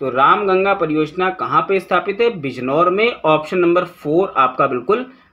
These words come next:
करेक्ट आंसर हो जाएगा। नेक्स्ट क्वेश्चन को लेकर के बात कर ले, यहाँ पे पूछा ये गया है कि शीतला जल विद्युत परियोजना स्थित है, तो शीतला जल विद्युत परियोजना स्थित है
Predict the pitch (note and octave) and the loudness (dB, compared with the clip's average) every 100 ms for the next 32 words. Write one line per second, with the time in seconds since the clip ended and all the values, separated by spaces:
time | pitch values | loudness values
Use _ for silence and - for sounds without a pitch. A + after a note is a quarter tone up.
0 | - D3 B2+ B2+ A2+ A2+ C3 G2+ E2+ E2 | -6 -4 -2 -4 -6 -6 -10 -10 -12 -14
1 | E2 - _ _ _ _ _ C#3+ F#3+ G#3+ | -16 -20 _ _ _ _ _ 0 0 0
2 | - A3+ A#3+ A3+ A3+ A3 A3 A3 A3 G#3 | -2 -2 0 0 2 4 2 2 2 2
3 | G#3 G#3+ G#3 A3 G3+ F#3+ A3 A3+ F#3 F3 | 2 0 2 4 4 2 0 0 -2 0
4 | F#3+ F#3 F3+ G#3+ A3 A3 G3+ - F3 - | 2 2 2 2 0 -4 -8 -4 -4 0
5 | G#3+ A3 G3 D3+ G3+ A3+ E3 D#3 G#3 A3 | 2 2 2 2 2 2 0 0 -2 -2
6 | - - C#3+ D3+ E3 E3+ F3 G#3+ G#3+ D3+ | -10 -4 -4 0 0 0 0 0 0 -2
7 | - C#3+ A#2 G2 _ _ _ _ - C#3 | -8 -8 -8 -16 _ _ _ _ -10 -8
8 | - E3 F3 G#3+ A3 G3+ D3+ G#3+ A#3+ F#3+ | 0 0 2 2 2 2 2 2 2 0
9 | D#3+ F#3 - D#3+ D3 D3 D#3 E3 C#3+ - | 0 0 0 -2 0 -2 -2 -4 -4 -8
10 | C3 F3 | -4 -2